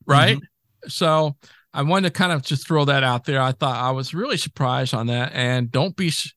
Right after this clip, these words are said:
Speaker 1: I would not be surprised if that changed in the future that we have to pick something upon install. I bet you that's gonna come up. And worst case scenario,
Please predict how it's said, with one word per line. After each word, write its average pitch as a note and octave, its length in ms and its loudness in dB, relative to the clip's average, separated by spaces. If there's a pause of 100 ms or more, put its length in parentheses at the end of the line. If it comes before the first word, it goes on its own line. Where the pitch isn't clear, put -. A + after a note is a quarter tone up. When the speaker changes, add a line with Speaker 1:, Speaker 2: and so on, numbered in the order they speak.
(160)
Speaker 1:
I C#3 220 0
would C#3 240 0
not D#3+ 340 2
be A3+ 100 -4
surprised C3+ 760 -2
if C3 140 -4
that C#3+ 180 -4
changed C#3 500 0
in C3+ 160 -2
the C3 80 2
future C3+ 540 -4 (420)
that A#2 400 -2
we B2 240 -2
have A#2+ 240 -2
to A#2 100 -6
pick - 400 -4 (140)
something A#2 500 -6
upon G#2+ 580 -6 (260)
install. G2+ 580 -6 (100)
I A2 60 -6
bet C3 320 -6
you B2+ 60 -6
that's A#2 180 -6
gonna A2 160 -6
come F#2+ 240 -6
up. F2+ 160 -10 (160)
And G#2+ 1040 -8
worst D3 220 -4
case C#3 200 -4
scenario, B2+ 380 -2